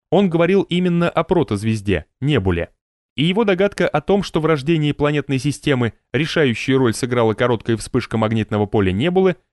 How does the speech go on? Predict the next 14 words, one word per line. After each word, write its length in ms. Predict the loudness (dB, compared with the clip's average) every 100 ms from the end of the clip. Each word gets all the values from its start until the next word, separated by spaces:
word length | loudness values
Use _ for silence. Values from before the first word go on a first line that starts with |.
| _ _
позже 300 | 0 2 0
была 220 | 2 4
успешно 500 | 2 0 -2 -2 0
дополнена 560 | 0 2 2 2 0 0
физическим 560 | -2 -2 -2 -4 -2
механизмом 640 | -4 -2 -2 0 0 -2 0
того, 420 | 0 2 0 -2 _ -4
как 220 | -4 -2 -2
именно 420 | 0 2 2 2
оно 160 | 2
могло 260 | 0 0 -2
включиться 680 | -2 -2 -2 -4 -2 -2 -4 _ -4
и 120 | 0
выключиться. 680 | 0 0 -4 -4 -10 -12